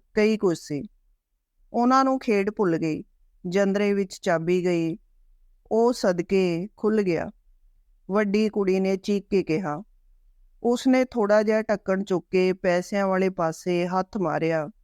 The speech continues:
ਦਸਾਂ ਦਾ ਇੱਕ ਨੋਟ ਉਹਦੇ ਹੱਥ ਵਿੱਚ ਆ ਗਿਆ।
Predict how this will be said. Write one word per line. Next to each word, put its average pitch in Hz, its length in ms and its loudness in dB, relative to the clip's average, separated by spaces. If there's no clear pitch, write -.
ਦਸਾਂ 220 400 4
ਦਾ 240 120 2
ਇੱਕ 233 180 -2
ਨੋਟ 190 380 0
ਉਹਦੇ 214 220 2
ਹੱਥ 196 300 -2
ਵਿੱਚ 185 220 0
ਆ 151 180 2
ਗਿਆ। 151 260 -2